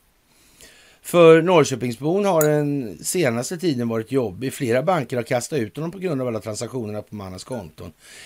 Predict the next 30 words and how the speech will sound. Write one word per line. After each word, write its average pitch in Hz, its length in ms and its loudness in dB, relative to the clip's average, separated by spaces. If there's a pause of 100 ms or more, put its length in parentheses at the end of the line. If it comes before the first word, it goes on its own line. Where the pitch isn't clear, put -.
Enligt 143 280 2
fallet 131 340 2
har 165 80 2
det 165 80 2
varit 156 220 0
en 151 200 -4
rejäl 139 360 0
snurr 127 260 -4
på - 120 -14
kontorna 120 460 -4
med 120 200 -2 (320)
inbetalningar 123 680 0
från 123 160 -6
privatpersoner 120 800 -2
och 113 60 -6
företag 113 460 -4
om 113 240 -8
sammanlagt, 110 600 -4
eh, 120 60 -6 (600)
trettio 120 640 -2
miljoner 147 640 -2
kronor. 113 560 -12 (500)
Eh, 110 280 0 (400)
det 120 140 -6
har 120 100 4
verkligen 180 480 2
satt - 260 -2
mig 131 140 -2
i - 20 -6
klistret. 107 600 -6